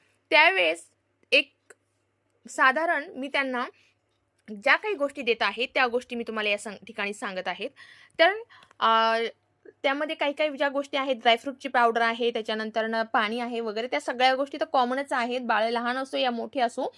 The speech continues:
प्रवासामध्ये आपल्याला त्याच गोष्टी घेऊन जायच्या, ज्या गोष्टी आपण घरी पण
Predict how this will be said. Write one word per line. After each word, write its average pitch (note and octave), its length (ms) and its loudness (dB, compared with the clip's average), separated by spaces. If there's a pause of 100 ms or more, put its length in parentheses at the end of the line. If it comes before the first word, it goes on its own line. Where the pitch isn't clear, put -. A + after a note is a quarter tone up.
(440)
प्रवासामध्ये D#4 760 4 (580)
आपल्याला D4 360 2
त्याच D#4+ 360 2
गोष्टी D#4 360 -4
घेऊन C#4+ 340 0
जायच्या, B3+ 320 2
ज्या B3+ 200 2
गोष्टी C4 280 -2
आपण C#4+ 280 -2
घरी B3 240 -6
पण D4+ 260 -4